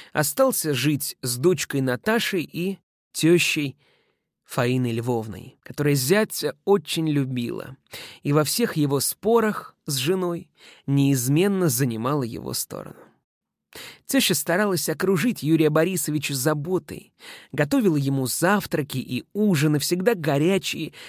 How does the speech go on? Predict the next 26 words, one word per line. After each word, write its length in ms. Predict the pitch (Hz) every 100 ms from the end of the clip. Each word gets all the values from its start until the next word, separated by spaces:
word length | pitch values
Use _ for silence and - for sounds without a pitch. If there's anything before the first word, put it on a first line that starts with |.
| -
во 140 | - 156
сколько 380 | - 247 220 175
бы 100 | 170
Левитан 420 | 170 175 214 202
ни 100 | 170
пришёл 380 | 165 151 185 180
с 140 | -
работы, 640 | 151 165 185 175 147 110 - - _ _ _ _ _
но 160 | 139 147
главное — 640 | 131 156 180 202 160 131 117
готовила 640 | 135 143 190 202 160 143
его 360 | 123 143 175 - _ -
любимое 640 | 135 139 127 143 170 156 143
блюдо — 640 | 131 156 165 147 - - - _ _ _ _ _ _ _ _ 127
винегрет. 840 | 127 131 131 127 131 - _ - _ _ _ _ _ _ _ _ _ _ _
Вот 200 | - -
его-то 560 | 131 123 131 180 170 156
зять 260 | 131 156
был 240 | 135 135 139
готов 480 | 143 135 135 127 127
есть 560 | 143 143 - - - _ _ _ _ _ -
на 240 | 135 135
завтрак, 720 | 127 143 170 - - - - -
обед 460 | 131 131 123 -
и 160 | - - _
ужин. 380 | 120 101 -